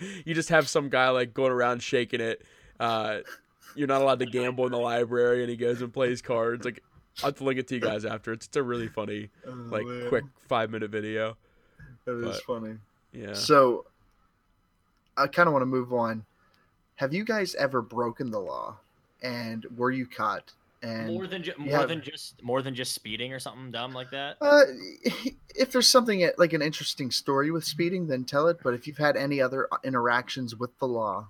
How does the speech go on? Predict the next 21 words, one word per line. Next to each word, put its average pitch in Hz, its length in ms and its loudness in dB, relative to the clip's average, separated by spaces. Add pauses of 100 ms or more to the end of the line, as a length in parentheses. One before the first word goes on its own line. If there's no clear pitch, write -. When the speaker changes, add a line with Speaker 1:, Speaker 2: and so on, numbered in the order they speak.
(140)
Speaker 2:
that 101 120 -6
would 98 160 -8
be 92 240 -16 (500)
a 113 100 -10
good 110 200 -8
story 90 320 -8
to 87 80 -20
tell. - 340 -14 (1300)
Speaker 1:
Okay, 107 500 -10 (300)
so 107 420 -6 (840)
I'm 127 220 -4
not 135 300 0
gonna 139 180 0
incriminate 131 640 -2
myself. 175 560 6
Speaker 2:
J 196 40 2
C 196 40 8
P 180 60 10
S 165 180 6
counts 139 380 4
too, 117 280 0